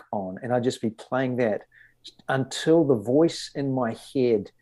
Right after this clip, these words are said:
echoed what God was saying rather than what my fear was saying. And then one of the other,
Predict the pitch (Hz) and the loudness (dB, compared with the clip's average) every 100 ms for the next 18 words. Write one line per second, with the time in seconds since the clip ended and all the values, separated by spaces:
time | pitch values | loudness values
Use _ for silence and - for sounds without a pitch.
0 | _ _ _ _ 151 147 - 139 117 104 | _ _ _ _ 2 2 4 4 6 4
1 | 123 107 117 113 113 117 - 120 135 135 | 0 0 0 0 -2 -6 -4 -4 -4 -2
2 | 110 113 107 101 107 107 - 95 95 - | 0 0 0 -2 0 -2 -2 -8 -10 -16
3 | - 117 113 101 101 - 104 - 87 85 | -10 -4 0 0 -2 -10 -10 -10 -12 -16
4 | 85 _ _ _ - - _ 143 143 175 | -20 _ _ _ -20 -20 _ -2 0 2
5 | 170 190 165 143 139 139 127 | 2 2 4 2 2 0 -2